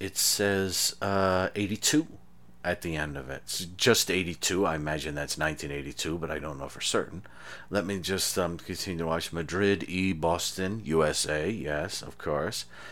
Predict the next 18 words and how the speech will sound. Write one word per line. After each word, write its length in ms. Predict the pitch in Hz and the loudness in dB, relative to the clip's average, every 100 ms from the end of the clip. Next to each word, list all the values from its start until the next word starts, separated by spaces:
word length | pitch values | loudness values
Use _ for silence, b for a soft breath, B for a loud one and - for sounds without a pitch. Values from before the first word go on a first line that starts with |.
| B - | B -12
And, 600 | 92 90 87 87 87 85 - | -6 -2 0 -2 -2 -6 -6
um, 540 | 87 87 85 85 82 - - - - - B B B | -4 -4 -4 -6 -10 -14 -18 -20 -18 -14 B B B
so 160 | - 135 | 2 4
yeah, 120 | 101 | 4
the 100 | 90 | 4
Spanish 440 | - 135 143 135 | 4 4 2 2
one 120 | 120 110 | 2 4
says 180 | 104 | 4
eighty-two, 640 | 101 90 85 - 110 101 101 | 4 2 4 6 8 6 4
the 100 | 87 | 2
English 280 | 95 92 - | 2 2 2
one 140 | 87 | 2
says 200 | 87 82 | 0 2
eighty-three. 720 | 85 78 - - 90 90 87 - B B B - | 0 -2 -4 -4 -2 -2 -4 -10 B B B -2
Eighty-three 380 | 95 - 92 | 0 0 0
would 120 | 85 85 | 0 0
have 80 | |
been 180 | 87 82 | 0 -2